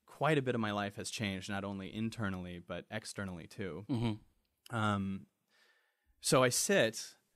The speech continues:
Speaker 1: and I just allow, you know, I just sit on a bed, you know, on the edge of the bed or whatever, in a comfortable position, but not with my head in a position where I can fall asleep or anything. But I'm also not in some crazy, get your legs this way or you have to be in pain when you do it kind of thing.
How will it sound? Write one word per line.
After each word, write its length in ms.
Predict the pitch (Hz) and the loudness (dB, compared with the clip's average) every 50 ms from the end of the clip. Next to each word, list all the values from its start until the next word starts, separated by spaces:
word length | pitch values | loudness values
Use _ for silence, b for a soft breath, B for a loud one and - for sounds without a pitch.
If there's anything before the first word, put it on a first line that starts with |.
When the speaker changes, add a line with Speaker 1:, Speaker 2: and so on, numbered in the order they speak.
| _ - - - - - | _ -10 -10 -10 -10 -10
Speaker 1:
and 140 | - 127 120 117 | -8 -6 -4 -4
I 100 | 117 117 | -4 -4
just 260 | 117 139 139 - - | -4 -6 -6 -4 -4
allow, 800 | 120 113 110 113 110 117 123 131 131 123 120 113 110 110 113 - - | -4 -4 -6 -6 -4 -2 -2 0 2 4 4 4 4 2 0 -2 0
you 140 | 139 131 | 0 2
know, 140 | 117 110 107 | 2 2 2
I 80 | 110 113 | 0 0
just 180 | 120 123 - | 0 0 2
sit 180 | - - 156 139 | 4 6 6 6
on 140 | 127 113 110 | 6 4 2
a 40 | 107 | 0
bed, 480 | 107 - 165 131 101 101 101 110 131 - | 2 4 4 4 4 2 0 -4 -8 -6
you 140 | - 135 120 | -4 -2 0
know, 100 | 113 110 110 | 0 0 0
on 80 | 113 | 2
the 80 | 117 117 | 0 0
edge 120 | 120 123 | 0 2
of 60 | 117 | 0
the 60 | 113 104 | 0 2
bed 260 | 110 113 110 110 113 | 4 4 4 4 4
or 60 | 110 | 4
whatever, 220 | 110 110 113 110 | 2 2 2 2
in 80 | 120 127 | 0 0
a 60 | 123 | 0
comfortable 400 | - 147 147 143 - 147 131 127 | 2 0 0 0 0 -2 -2 -2
position, 480 | 120 - 117 107 107 98 - - 110 104 | -2 -2 -2 -2 -2 -2 -2 -4 -4 -4
but 140 | 107 101 110 | -4 -2 0
not 320 | 113 110 113 107 98 - _ _ _ _ _ | 0 2 2 2 0 -2 _ _ _ _ _
with 160 | 117 117 117 | -12 -12 -8
my 260 | 113 110 110 107 120 - - 117 | -6 -6 -6 -6 -8 -10 -8 -2
head 240 | 120 113 113 110 | 0 0 2 2
in 80 | 110 107 | 0 -2
a 40 | 104 | -2
position 380 | - 123 101 107 101 - 113 | -4 -4 -2 -2 -4 -4 -4
where 80 | 104 101 | -4 -4
I 40 | 98 | -4
can 120 | - 110 | -6 -8
fall 240 | 104 - 107 98 95 | -6 -4 -2 -2 -2
asleep 360 | 98 - - 101 101 101 - | -2 -4 -4 -4 -6 -6 -6
or 60 | 107 | -8
anything. 380 | 98 98 101 - 92 92 104 104 - | -8 -8 -8 -8 -8 -8 -8 -8 -4
But 160 | - 104 104 | -4 -2 0
I'm 140 | 110 110 113 | 0 0 0
also 280 | 90 113 113 - - 120 | 0 -2 -2 -2 -2 -2
not 320 | 107 104 104 104 101 - | -2 -2 -2 -2 -4 -4
in 160 | 110 110 104 | -6 -6 -6
some 280 | 101 - - 107 101 101 | -4 -4 -4 -4 -4 -4
crazy, 440 | - - 123 107 107 95 101 104 101 | -2 0 2 2 2 0 -2 -4 -6
get 220 | 104 107 - - | -6 -6 -4 -4
your 80 | 117 110 | -4 -2
legs 260 | 107 104 107 104 104 | -2 -2 -4 -4 -6
this 180 | - 107 - - | -6 -8 -6 -4
way 160 | 110 104 104 | -4 -4 -2
or 60 | 104 | -2
you 140 | 98 104 98 | -4 -4 -4
have 180 | 113 101 - | -4 -6 -6
to 80 | - 107 | -6 -8
be 160 | 95 104 104 | -6 -4 -4
in 120 | 107 101 101 | -4 -4 -4
pain 320 | - 110 107 104 101 101 | -4 -2 -2 -2 -2 -4
when 100 | 98 98 | -4 -6
you 100 | 95 95 | -6 -6
do 160 | 101 104 98 | -4 -4 -4
it 100 | 101 - | -4 -6
kind 180 | - 110 85 90 | -8 -10 -10 -10
of 80 | 92 - | -10 -10
thing. 200 | 95 95 101 | -10 -10 -10